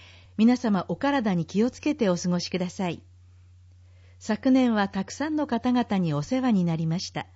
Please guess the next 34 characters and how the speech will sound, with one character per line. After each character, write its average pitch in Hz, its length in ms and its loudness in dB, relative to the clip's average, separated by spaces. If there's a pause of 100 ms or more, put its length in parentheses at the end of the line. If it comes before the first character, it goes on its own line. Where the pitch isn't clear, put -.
(840)
関 262 200 0
係 302 200 0
者 254 160 0
の 208 100 4
皆 226 220 4
様、 185 340 0 (380)
国 277 260 6
見 320 140 2
町 320 200 0
民 226 200 4
の 165 100 2
皆 190 220 2
様、 160 300 -6 (380)
そ 208 200 -4
し - 120 -8
て 196 220 -2 (160)
リ 262 100 4
ス 269 140 0
ナ 240 160 6
ー 214 40 4
の 196 100 4
皆 214 240 2
様、 202 360 0 (200)
あ 190 80 -4
り 240 100 6
が 254 140 4
と 196 160 4
う 170 40 0
ご 180 100 2
ざ 180 120 0
い 175 80 0
ま 180 100 -2
し - 120 -10
た。 - 160 -8